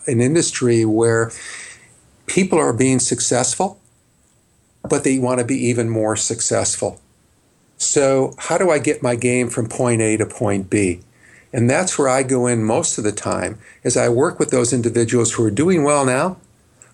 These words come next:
but are just missing a few little things that, you know, rough edges, as we say, that need to be smoothed out to take their game to another level.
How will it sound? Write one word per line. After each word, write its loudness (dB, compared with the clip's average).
but 2
are 4
just 0
missing 2
a 0
few 0
little 2
things 0
that, 0
you -4
know, 2
rough 0
edges, 2
as -4
we 0
say, 0
that -2
need 0
to 0
be 2
smoothed 0
out 0
to -6
take -2
their 2
game 2
to -2
another 2
level. 0